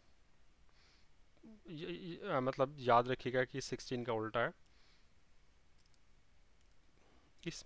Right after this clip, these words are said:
थ्योरम में ये कहते हैं कि अगर ये पॉइंट ए बी हो,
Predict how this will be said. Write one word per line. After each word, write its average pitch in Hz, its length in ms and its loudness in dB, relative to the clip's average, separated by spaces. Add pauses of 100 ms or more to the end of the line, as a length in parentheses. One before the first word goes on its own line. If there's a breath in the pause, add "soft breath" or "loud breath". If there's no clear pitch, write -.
थ्योरम 185 220 -4
में 196 140 -4
ये 190 100 -4
कहते 131 380 -2
हैं 139 200 -8 (3000 loud breath)
कि 165 80 -4
अगर 170 280 2
ये 175 100 0
पॉइंट 147 600 0
ए 143 460 2
बी 123 320 -4
हो, 123 360 -4